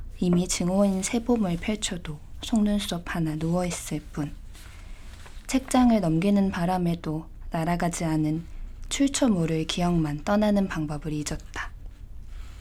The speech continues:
아지랑이의 창란을 걷다. 눈에 든 꽃가루를 호호하고 불어주던 당신의 입김. 후두둑 떨어지던 단추, 그리고 한 입의 속눈썹.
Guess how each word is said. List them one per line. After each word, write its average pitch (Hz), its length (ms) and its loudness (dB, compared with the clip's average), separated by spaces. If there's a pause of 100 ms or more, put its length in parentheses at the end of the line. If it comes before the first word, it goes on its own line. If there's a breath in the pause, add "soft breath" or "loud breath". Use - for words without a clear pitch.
(840 loud breath)
아지랑이의 233 640 8
창란을 254 600 8
걷다. - 600 -4 (580 loud breath)
눈에 190 320 4
든 190 200 2
꽃가루를 180 760 0 (440 soft breath)
호호하고 220 580 4
불어주던 165 680 -2
당신의 160 540 2
입김. - 480 -6 (1040 loud breath)
후두둑 233 540 4
떨어지던 226 640 6
단추, 160 600 0
그리고 170 380 -2
한 220 260 4
입의 220 320 0
속눈썹. 208 680 0